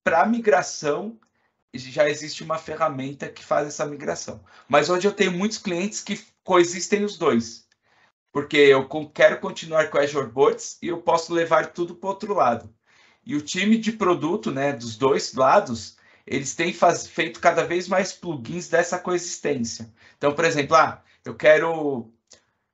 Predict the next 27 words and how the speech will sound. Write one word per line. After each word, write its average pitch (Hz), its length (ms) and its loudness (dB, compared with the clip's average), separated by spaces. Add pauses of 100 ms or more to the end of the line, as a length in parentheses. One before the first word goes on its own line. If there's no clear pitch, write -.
(720)
linkar 175 540 4
um 208 100 2
work 208 280 0
item 180 360 0
do 175 100 -4
Azure 165 340 -4
de-, 156 220 -12
Boards 147 680 -8 (180)
com 175 220 -6
o 208 100 -14
commit 190 680 -2
do 208 160 -2
GitHub. 143 640 -4 (380)
Isso 139 280 -6
é 170 40 -2
totalmente 175 580 0
possível 165 580 -6
hoje, 143 360 4 (200)
tecnicamente 151 720 -2
falando. 151 540 0 (440)
É 123 100 4
uma 143 160 4
documentação 156 640 -2
oficial 143 360 2
dos 120 160 -10
dois 170 260 0
produtos. 175 760 -6